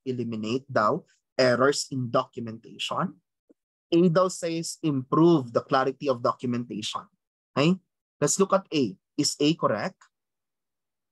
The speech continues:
Tingnan mo na yung A. Hindi ko gustong mag-jump sa C. Okay lang ba ang A? So somebody saying correct din naman ang A. Improve the clarity of documentation. Let's go back. Common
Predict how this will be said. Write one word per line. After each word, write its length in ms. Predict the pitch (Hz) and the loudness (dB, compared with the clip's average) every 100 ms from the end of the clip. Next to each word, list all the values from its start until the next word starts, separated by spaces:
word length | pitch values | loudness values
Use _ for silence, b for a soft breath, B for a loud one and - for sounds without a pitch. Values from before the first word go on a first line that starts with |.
| _ | _
Tingnan 240 | 185 202 208 | 2 4 4
mo 80 | 202 | 4
na 160 | 202 | 4
yung 160 | 196 185 | 2 0
A. 240 | 110 95 95 _ | -6 -12 -14 _
Hindi 240 | 135 151 | -4 -2
ko 160 | 175 165 | -2 -2
gustong 240 | 165 175 | -2 0
mag-jump 400 | 170 156 135 139 | 0 0 -2 -4
sa 160 | 135 135 | -4 -10
C. 240 | - - - _ _ _ _ | -10 -12 -20 _ _ _ _
Okay 240 | 120 151 | -2 2
lang 160 | 202 220 | 2 4
ba 160 | 208 196 | 2 2
ang 80 | |
A? 180 | 185 123 180 247 _ _ _ | -2 -2 -2 -2 _ _ _
So 160 | - | -4
somebody 400 | 202 247 226 214 | 0 2 2 2
saying 320 | 226 208 214 226 | 2 2 2 2
correct 240 | 202 202 | -2 0
din 160 | 190 196 | 2 2
naman 240 | 196 190 | 2 2
ang 80 | 180 214 | 0 0
A. 80 | 208 131 | 0 -2
Improve 400 | 120 127 196 175 | -6 -2 -2 -2
the 80 | 180 | -4
clarity 400 | 165 143 147 - | -2 -4 -4 -8
of 160 | 151 | -6
documentation. 880 | 139 135 - 160 170 175 175 - 92 - _ _ | -2 -2 -4 -6 -4 -2 -2 -2 -4 -6 _ _
Let's 240 | - 156 180 | -6 -2 2
go 80 | 202 | 4
back. 240 | 185 - _ _ _ | 2 0 _ _ _
Common 320 | 214 220 226 | 0 0 -2